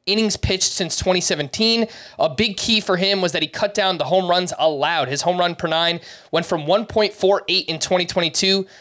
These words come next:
to zero point eight six in twenty twenty-three. His home run per fly ball rate also went from sixteen point eight percent to nine point four percent. Oddly enough,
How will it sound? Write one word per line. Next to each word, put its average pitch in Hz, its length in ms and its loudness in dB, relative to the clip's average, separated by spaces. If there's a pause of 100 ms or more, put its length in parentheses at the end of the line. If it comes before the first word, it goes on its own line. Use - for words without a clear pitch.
(100)
to 185 140 -2
zero 240 500 2
point 208 480 0
eight 190 300 0
six - 540 -2 (300)
in 170 140 -2
twenty 170 280 0
twenty-three. 180 680 0 (180)
His 156 120 0
home 175 180 2
run 170 180 2 (180)
per 208 120 -2
fly 156 240 2
ball 170 240 2
rate 175 260 0 (240)
also 180 260 2
went 170 160 0
from 156 120 -6
sixteen 180 400 -2
point 160 200 0
eight 156 140 -2
percent 151 360 -2
to - 80 -6
nine 147 180 -2
point 135 220 -4
four 220 160 2
percent. 208 380 0 (300)
Oddly 254 300 0
enough, 247 400 0